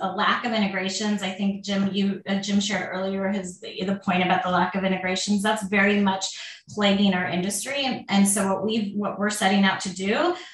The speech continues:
um, with work that's been going on for a while, but I think we're really bringing it full circle now, is really looking at the full journey from purchase through ownership,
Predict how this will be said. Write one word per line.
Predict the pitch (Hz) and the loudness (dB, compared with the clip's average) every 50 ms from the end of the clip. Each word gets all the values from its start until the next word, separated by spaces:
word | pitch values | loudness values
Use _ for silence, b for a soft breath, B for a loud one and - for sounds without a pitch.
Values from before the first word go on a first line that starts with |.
| B B B | B B B
um, | 202 190 185 180 180 175 - - - _ _ _ _ | -4 -2 -2 -2 -2 -4 -6 -10 -14 _ _ _ _
with | - - 247 294 294 - | -16 -8 -6 -4 -4 0
work | 240 262 311 - - | 2 4 4 4 4
that's | - - - | 0 -2 -2
been | - 254 262 - | -2 0 2 4
going | 240 220 214 214 | 4 6 6 6
on | 214 220 - - | 4 4 2 2
for | 226 220 | 2 2
a | 214 196 | 2 2
while, | 190 190 196 208 226 220 | 4 4 4 4 4 4
but | 214 190 | 2 2
I | 196 233 | 0 0
think | - 208 202 | 0 -2 -4
we're | 208 208 202 202 | -4 -2 -2 -2
really | 202 202 202 196 - | 0 0 0 -2 -2
bringing | - 196 190 196 196 196 202 | -2 -4 -2 0 0 2 0
it | 196 - - | 0 -2 -4
full | - 190 185 | -6 -6 -6
circle | - - 196 190 190 208 214 220 | -4 -2 -2 0 0 0 0 0
now, | 233 220 214 220 226 247 247 B B B B B B B _ - | 0 2 2 4 4 4 2 B B B B B B B _ 0
is | 202 208 196 196 190 190 202 | 2 4 4 2 2 0 -2
really | 214 214 208 202 | -2 -2 -2 -2
looking | 208 208 208 233 214 202 | -4 -4 -4 -2 -2 0
at | 185 185 190 190 190 190 | 2 0 0 -2 -4 -6
the | 196 - - - - | -6 -6 -6 -4 -2
full | 247 247 220 | 0 0 2
journey | 196 214 202 202 196 190 190 196 - | 2 2 2 4 2 2 0 -2 -2
from | 196 185 185 185 196 202 - - | 0 0 0 0 -2 -4 -8 -12
purchase | - - 247 247 - - 302 302 302 302 311 - - - - - _ _ | -10 -6 -4 -4 -2 0 2 2 2 2 0 -2 -4 -4 -8 -12 _ _
through | - - 208 196 | -8 -4 -2 -2
ownership, | - - 202 208 208 220 233 - - 262 240 233 240 - | 0 2 2 2 2 2 2 0 2 2 2 2 2 -2